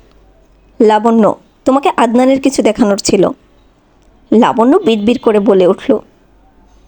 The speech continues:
"এই আবাল আবার কী করছে?" "কি? না, কিছু না, বলুন।" "ছাদে।" "আমার পায়ে ব্যথা।" আদিত্য রেগে বলে উঠল,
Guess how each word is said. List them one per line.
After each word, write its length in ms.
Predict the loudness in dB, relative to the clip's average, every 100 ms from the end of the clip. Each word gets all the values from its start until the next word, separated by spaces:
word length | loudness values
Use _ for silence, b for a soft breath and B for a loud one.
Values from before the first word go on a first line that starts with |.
| -6
"এই 160 | -4 -4
আবাল 360 | -4 -2 0 0
আবার 200 | 0 0
কী 180 | -2 -2
করছে?" 480 | 0 -2 -2 -4 -6 -12 -20 _ _ _ _ _ _ _ _ _ -2
"কি? 240 | 0 0 -2 -16 _ _ _ _ _ _ _ -2
না, 320 | 0 0 -2 -6
কিছু 260 | -6 -4 -2
না, 180 | -2 -2 0
বলুন।" 400 | 2 2 0 -2 -10 _ _ _ _ _ _ _ _ _
"ছাদে।" 460 | -6 -4 0 -2 -4 -10 _ _ _ -20 -20 -4
"আমার 220 | -2 0
পায়ে 240 | 0 -2 0
ব্যথা।" 400 | -2 -2 -4 -6 _ _ _ _ _ _ _
আদিত্য 380 | -4 0 -2 0
রেগে 320 | 2 2 2
বলে 240 | 0 2 2
উঠল, 380 | 0 -2 -6